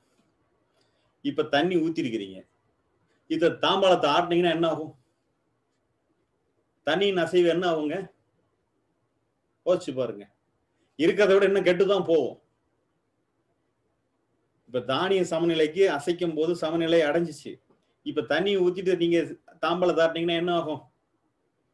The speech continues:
இருக்கிற நிலையோட மோசமா தான் போகும். மனசுக்கு கொடுக்கிற பயிற்சிகள் பூரா இந்த மாதிரி தான். அப்போ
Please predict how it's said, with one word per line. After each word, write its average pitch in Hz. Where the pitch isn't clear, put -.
இருக்கிற 170
நிலையோட 160
மோசமா 147
தான் 147
போகும். 117
மனசுக்கு 170
கொடுக்கிற 147
பயிற்சிகள் 139
பூரா 127
இந்த 117
மாதிரி 110
தான். 113
அப்போ 170